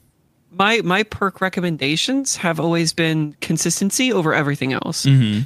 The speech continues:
Speaker 1: So I am, I love Snapshot. I love Surplus. I love Wellspring. I love Demo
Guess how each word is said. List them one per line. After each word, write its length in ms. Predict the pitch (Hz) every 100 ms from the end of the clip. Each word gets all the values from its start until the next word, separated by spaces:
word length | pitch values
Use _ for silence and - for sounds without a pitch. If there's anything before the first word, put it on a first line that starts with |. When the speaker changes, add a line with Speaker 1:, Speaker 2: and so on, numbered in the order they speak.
| - -
Speaker 1:
So 580 | - 175 170 165 165 - _ _ -
I 140 | 190
am, 260 | 240 220 185
I 140 | 175 180
love 260 | 151 160
Snapshot. 640 | - 143 139 - 196 262 -
I 100 | 165
love 580 | 151 147 147 143 156 -
Surplus. 680 | - 147 143 156 185 247 -
I 120 | 170
love 260 | 151 147 156
Wellspring. 720 | 143 135 - - 147 165 208
I 80 | 175
love 560 | 147 147 147 147 180 -
Demo 640 | 147 147 151 180 202 196